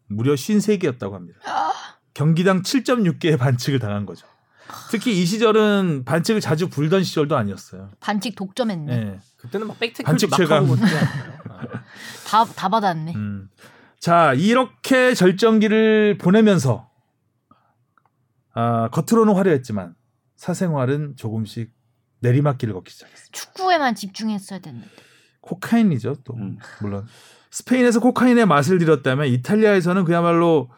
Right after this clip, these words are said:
Speaker 1: 그 풀타임 <laughs> 코카인, 어?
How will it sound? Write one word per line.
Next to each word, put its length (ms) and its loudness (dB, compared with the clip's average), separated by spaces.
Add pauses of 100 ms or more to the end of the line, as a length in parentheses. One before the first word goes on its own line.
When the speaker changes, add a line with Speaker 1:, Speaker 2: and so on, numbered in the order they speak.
(440)
Speaker 1:
그 260 -4
풀타임 680 0 (160)
<laughs> 360 -12
코카인, 580 0 (280)
어? 140 0